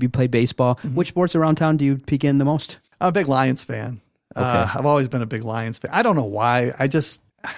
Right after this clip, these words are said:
Speaker 1: Football's exciting.
Speaker 2: Yeah, the, N F L football is exciting, but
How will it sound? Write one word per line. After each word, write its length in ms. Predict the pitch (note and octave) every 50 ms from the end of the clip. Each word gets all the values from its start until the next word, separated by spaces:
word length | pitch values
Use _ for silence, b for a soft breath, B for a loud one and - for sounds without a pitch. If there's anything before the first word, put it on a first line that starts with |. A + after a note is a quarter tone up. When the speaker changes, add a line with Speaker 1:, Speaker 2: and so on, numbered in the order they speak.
| - D3 -
Speaker 1:
Football's 360 | - - - G3+ D4 B3+ G3+
exciting. 400 | F#3+ E3 - F3 A3+ C#4 C#3+ G#2+ -
Speaker 2:
Yeah, 420 | D#3 D#3+ F#3 A3 A#3+ A#3+ G#3 D#3
the, 440 | C3+ C#3 C#3+ D3 C3+ - C#3 C#3+ D3+
N 120 | D#3+ F3 G3
F 140 | F#3 - -
L 220 | D3 D3 C#3+ B2 - _
football 380 | - D3 - - B2 A2 A#2
is 100 | A2 A2+
exciting, 520 | A2+ - - - A#2+ A2 A2+ A#2 A2+ A#2 A2+
but 200 | - A2 G#2